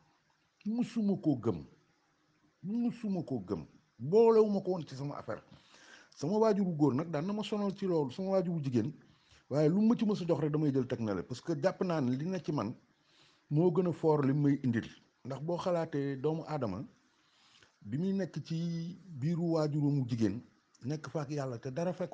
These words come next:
ko fa, Yàlla di ko sàmm te foofu xat na tàng, ba mu génn muy dem sàkku ji leneen loo xam ne bàyyi ko wul ci Yàlla di jóge ci doomu aadama.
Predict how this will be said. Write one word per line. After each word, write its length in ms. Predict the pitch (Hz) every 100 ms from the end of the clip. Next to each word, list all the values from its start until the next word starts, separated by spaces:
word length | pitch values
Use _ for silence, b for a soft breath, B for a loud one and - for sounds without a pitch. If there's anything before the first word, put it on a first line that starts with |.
| 156
ko 80 | 131
fa, 180 | 113 - _ _ _ b b b b b -
Yàlla 260 | 131 165 170
di 120 | 151
ko 100 | 160
sàmm 320 | - 156 147
te 100 | 147
foofu 300 | 135 156 139
xat 320 | - 156 -
na 100 | 147
tàng, 380 | 147 147 113 107 - b b b -
ba 100 | 151
mu 140 | 190 151
génn 260 | 160 131 127
muy 200 | 151 170
dem 180 | 170
sàkku 400 | 156 180 156 - 131
ji 120 | 139
leneen 440 | 139 185 190 180
loo 140 | 165 151
xam 240 | - 151
ne 140 | 131 131 107 -
bàyyi 260 | 165 180 170
ko 100 | 175
wul 240 | 165 147 -
ci 100 | 151
Yàlla 220 | 151 143
di 140 | 120 139
jóge 180 | 156 143
ci 120 | 135
doomu 200 | 139 139
aadama. 280 | 107 107 92